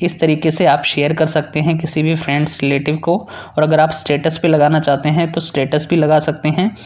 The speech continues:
वो आपको कैसे लगाना है, जैसे मान लीजिए इसी को आपको स्टेटस पे लगाना है अपने, ठीक है। तो जितने लोग देखेंगे उससे भी आपकी अर्निंग होगी यहाँ पे, ठीक है। तो जैसे मान लीजिए मैं इसे WhatsApp पे क्लिक करता हूँ। अब यहाँ पे आने के बाद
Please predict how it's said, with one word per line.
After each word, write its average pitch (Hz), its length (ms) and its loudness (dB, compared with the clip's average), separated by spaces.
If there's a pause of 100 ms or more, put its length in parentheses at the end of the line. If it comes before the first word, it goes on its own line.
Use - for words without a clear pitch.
(240)
वो 147 80 4
आपको 143 260 0
कैसे 151 300 0
लगाना 151 340 2
है, 165 180 0
जैसे 156 220 0
मान 143 240 2
लीजिए 147 260 0
इसी 160 320 -2
को 165 120 0
आपको 151 280 0
स्टेटस 151 420 -2
पे 165 100 -2
लगाना 143 380 2
है 151 140 0
अपने, 151 300 0 (300)
ठीक 160 220 -2
है। 196 60 2
तो 160 100 0
जितने 156 300 0
लोग 160 240 2
देखेंगे 156 500 0 (360)
उससे 156 280 0
भी 175 160 2
आपकी 170 380 0
अर्निंग 151 320 2
होगी 156 220 2
यहाँ 151 280 0
पे, 185 140 0 (360)
ठीक 156 80 0
है। 196 120 0
तो 190 140 0
जैसे 147 300 0
मान 147 220 0
लीजिए 147 260 0
मैं 156 260 2
इसे 160 300 0 (360)
WhatsApp 147 380 -2
पे 165 140 2 (340)
क्लिक 151 260 -2
करता 156 260 0
हूँ। 175 180 2 (640)
अब 160 200 4
यहाँ 156 240 2
पे 170 140 0
आने 165 240 4
के 170 140 0
बाद 160 340 4